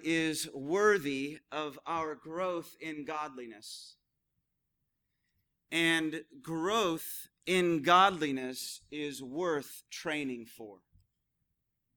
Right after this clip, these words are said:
God is worthy of our growth in godliness, and growth in godliness is worth training for.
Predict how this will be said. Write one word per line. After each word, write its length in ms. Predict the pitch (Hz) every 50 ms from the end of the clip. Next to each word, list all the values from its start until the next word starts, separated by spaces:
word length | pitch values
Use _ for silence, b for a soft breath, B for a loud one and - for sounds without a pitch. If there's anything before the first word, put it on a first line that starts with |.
| _ _ _ _ _ _ _ _ _ _ _ _ _ _ _ _
God 320 | 113 156 175 190 202 220 214
is 140 | 190 147 143
worthy 680 | 143 156 190 202 196 185 165 160 160 175 196 202 - _ -
of 280 | - 160 170 165 151 151 -
our 160 | 156 156 156
growth 560 | 143 120 151 160 185 196 196 202 202 - -
in 160 | 185 165 151 135
godliness, 960 | 160 175 180 190 190 165 170 147 139 135 135 143 - - - - - - - _ _ _ _ _ _ _ _ _ - 165
and 340 | 175 175 170 160 156 139
growth 600 | - 147 151 151 180 190 214 214 214 214 - - -
in 380 | - 196 190 185 180 170 160 135
godliness 840 | 175 175 175 185 196 190 170 165 156 147 147 143 143 143 - - -
is 240 | 151 147 139 123
worth 720 | 131 127 127 151 185 196 180 156 143 139 139 - - - _ _ _
training 800 | - - - - 160 170 165 160 160 156 143 131 120 117 110 104 _ _ _ _ _
for. 460 | - - - 147 131 110 98 90 -